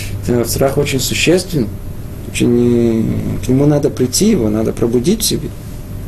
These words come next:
Об этом говорит нам, э, Рамхаль. Но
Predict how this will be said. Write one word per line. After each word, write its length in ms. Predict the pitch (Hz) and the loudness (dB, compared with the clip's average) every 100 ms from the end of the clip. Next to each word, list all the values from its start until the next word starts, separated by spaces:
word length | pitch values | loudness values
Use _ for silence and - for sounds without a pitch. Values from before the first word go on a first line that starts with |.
| - - - - - - - - - - - - - - - - | -10 -10 -8 -8 -8 -6 -6 -6 -6 -6 -6 -6 -6 -6 -4 0
Об 120 | 135 | 4
этом 280 | 185 190 160 | 4 4 4
говорит 440 | 151 151 170 170 | 4 4 4 4
нам, 320 | 151 147 151 | 2 4 4
э, 800 | 147 143 139 139 135 135 135 131 | 4 4 4 4 4 4 2 2
Рамхаль. 500 | 135 131 135 165 110 - - - - - | 2 2 2 2 0 -4 -12 -12 -10 0
Но 400 | 131 139 120 | 4 4 2